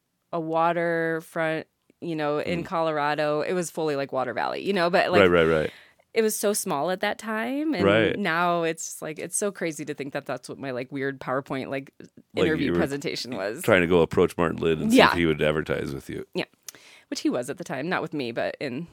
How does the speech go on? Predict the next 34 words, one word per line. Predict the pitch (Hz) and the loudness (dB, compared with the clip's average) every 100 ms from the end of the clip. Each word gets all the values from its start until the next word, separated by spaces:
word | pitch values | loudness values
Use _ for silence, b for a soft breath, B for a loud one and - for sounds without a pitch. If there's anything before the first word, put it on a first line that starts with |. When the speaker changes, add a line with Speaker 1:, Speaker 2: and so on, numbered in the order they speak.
| - - | -14 -6
Speaker 2:
Yeah, | 165 | -6
Speaker 1:
in | 156 | -2
Speaker 2:
good. | 170 | -4
Speaker 1:
the | 170 | -4
business | - 185 - | -8 -12 -14
report. | - 82 85 | -10 -10 -6
But | 214 | -2
yeah, | 262 247 | 2 2
so | - | 2
that | 226 254 | 4 4
was | 269 | 2
a | |
great | 214 202 - | 0 0 -2
first | 202 - | -6 0
job. | 185 175 175 | 4 4 4
I | 175 | 4
was | 180 | 2
only | 175 180 | 0 0
there | 156 | -2
for | 165 | -4
six | - 160 - | -8 -8 -6
months, | 170 147 151 170 | -4 -2 -2 -4
and | 160 | -4
then, | 151 147 143 151 - | -2 -2 -2 -4 -6
um, | 160 135 131 156 - | -6 -4 -6 -8 -8
one | 180 165 | -4 -2
of | |
the | 147 139 - | 0 -2 -2
engineering | 170 156 143 143 | -4 -4 -4 -4
companies | 147 147 160 151 151 - _ _ _ _ _ _ _ - | -6 -8 -6 -6 -8 -12 _ _ _ _ _ _ _ -6
that | 208 180 | 0 2
was | 175 | 0
my | 165 | -4
client | - 156 147 147 139 | -6 -4 -2 -4 -6